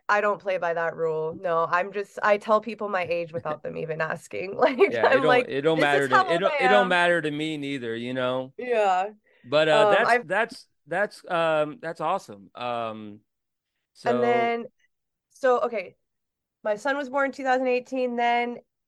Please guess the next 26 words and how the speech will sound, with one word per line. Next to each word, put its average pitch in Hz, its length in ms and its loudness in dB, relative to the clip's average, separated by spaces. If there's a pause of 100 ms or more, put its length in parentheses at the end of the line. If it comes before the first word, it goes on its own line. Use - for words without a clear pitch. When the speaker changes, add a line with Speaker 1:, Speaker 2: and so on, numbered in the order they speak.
(120)
Speaker 1:
in 220 220 -10
two - 220 -8
thousand 247 440 0
nineteen, 220 920 -6 (300)
um, 190 500 -2 (160)
him, 220 320 -8 (220)
me 220 180 -6
and 220 100 -2
his 196 120 -4
dad 180 300 -2
broke 170 260 -2
up, 156 320 -4 (120)
and 175 220 -8
then 165 460 -4
twenty 208 280 -4
twenty 196 240 -4
Speaker 2:
Mm. 185 40 -8
Speaker 1:
happened. 165 560 -4 (260)
Sorry, 220 240 6
I 240 80 4
have 254 240 2
these, 269 160 -6
like, 240 280 -4 (260)
Speaker 2:
No, 202 400 4
Speaker 1:
little 208 200 0
Speaker 2:
no, - 0 -